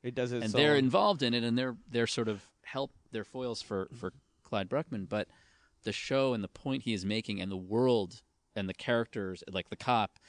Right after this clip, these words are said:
Speaker 2: like the old woman across the way, are entirely different than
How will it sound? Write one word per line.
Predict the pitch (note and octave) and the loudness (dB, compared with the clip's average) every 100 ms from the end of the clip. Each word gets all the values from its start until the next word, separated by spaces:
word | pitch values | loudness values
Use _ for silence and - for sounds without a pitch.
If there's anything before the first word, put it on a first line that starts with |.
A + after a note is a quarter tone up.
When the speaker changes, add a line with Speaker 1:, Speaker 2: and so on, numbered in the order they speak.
| _ - | _ -6
Speaker 2:
like | G2+ - | -4 -4
the | G2+ | -6
old | G2 | -2
woman | A2+ A2+ | -2 -2
across | G#2 G2+ F#2+ | -4 -6 -6
the | A#2+ | -4
way, | A#2 G#2 A2+ | -2 -2 -2
are | G#2+ | -2
entirely | F#2+ - - B2 B2+ A2+ G#2 F#2 E2+ _ _ _ _ _ _ - | -2 -8 -4 0 2 2 0 -2 -4 _ _ _ _ _ _ -4
different | G#2+ - F#2+ F2 | -4 -2 -4 -4
than | F#2 F2 F2 | -6 -6 -8